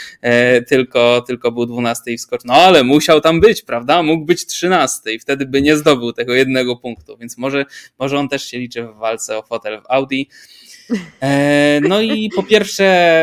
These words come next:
e, pani Aldona Marciniak, będzie ją tam można spotkać. E, liczę na zdjęcia w sukienkach w amerykańską flagę i kowbojski kapelusz. E, po, w ogóle powiedzcie, czy wy lubicie ten tor?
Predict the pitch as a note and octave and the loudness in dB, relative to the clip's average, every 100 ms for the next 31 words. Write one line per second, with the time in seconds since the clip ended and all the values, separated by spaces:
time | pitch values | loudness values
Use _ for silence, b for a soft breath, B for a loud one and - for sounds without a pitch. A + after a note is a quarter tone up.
0 | D3+ C#3+ C#3+ C#3 D3 D#3 D3+ C#3+ D3 C#3+ | 0 0 -2 -2 -4 -2 -2 -2 -4 -6
1 | - D3 C#3 C#3 C#3 C#3 C3+ C3 C3+ C3 | -6 -6 -8 -6 -6 -4 -4 -4 -6 -4
2 | B2+ B2 - B2 - A#2+ B2+ - B2 A#2+ | -6 -8 -8 -10 -8 -6 -6 -6 -8 -6
3 | A#2+ A#2+ A#2+ B2 B2 B2+ A#2+ A#2+ A#2+ A#2+ | -2 -2 -4 -6 -8 -6 -4 -4 -4 -6
4 | B2 A#2+ A#2+ B2 - - A#2+ A#2 A#2 A#2 | -6 -6 -6 -8 -12 -10 -10 -8 -10 -10
5 | A#2+ A#2+ A#2+ A#2+ A#2+ A#2 A#2+ A#2 B2 A2+ | -6 -4 -4 -4 -8 -8 -12 -8 -6 -4
6 | B2 C#3 C3 A#2+ A#2+ A#2 A#2 B2+ B2 B2+ | -4 -4 -4 -6 -6 -8 -8 -10 -6 -4
7 | A#2+ - B2 A#2+ - A2 B2 D3 - b | -4 -8 -14 -12 -8 -6 -6 -8 -14 b
8 | b b b b b _ C3 C3 C3+ C3+ | b b b b b _ -6 -2 -2 0
9 | F#3+ G#3 A#3 A#3 A#3 B3+ B3 G3 F#3 D#3 | 0 0 2 2 2 -2 -2 -4 -2 -2
10 | D3+ E3+ G#3+ A3+ B3+ B3 C#4+ D4 | -2 -2 -2 -2 0 0 0 -2